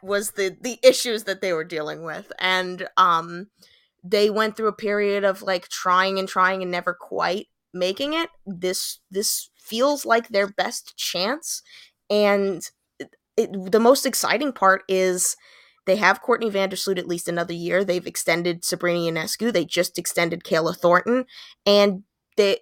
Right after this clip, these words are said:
Jonquel Jones is talking about wanting to stay. Breanna Stewart hasn't really said anything definitively, but she really wants, she,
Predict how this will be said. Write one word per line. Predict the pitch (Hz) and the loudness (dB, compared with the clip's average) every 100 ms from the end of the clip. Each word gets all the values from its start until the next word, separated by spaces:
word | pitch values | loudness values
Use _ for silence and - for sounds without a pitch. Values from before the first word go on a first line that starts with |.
| 196 | -4
Jonquel | - 175 208 247 240 | 2 2 2 0 0
Jones | 226 285 269 | 2 0 -2
is | 226 | -2
talking | 185 170 175 | 0 0 -2
about | 175 170 | -2 -2
wanting | 175 170 170 | -2 -4 -4
to | 180 | -8
stay. | 170 - 175 165 170 165 _ 180 180 - - | -8 0 2 2 -2 -6 _ -20 -12 -8 -8
Breanna | 185 165 160 196 | -6 -2 2 0
Stewart | 226 - 254 285 254 - _ | 0 -4 -2 0 0 -4 _
hasn't | - 190 185 202 | 0 0 2 -2
really | 185 180 | -2 -2
said | 180 180 180 | 0 0 0
anything | 175 170 175 170 | 0 -4 -6 -6
definitively, | 165 - 175 240 220 170 170 | -8 -4 -2 0 0 0 -4
but | 190 165 156 _ _ _ _ _ - | 0 -2 -2 _ _ _ _ _ -6
she | - - 185 285 | -2 0 4 4
really | 277 208 190 | 4 4 4
wants, | 175 175 - | 4 0 0
she, | 240 240 | -4 -6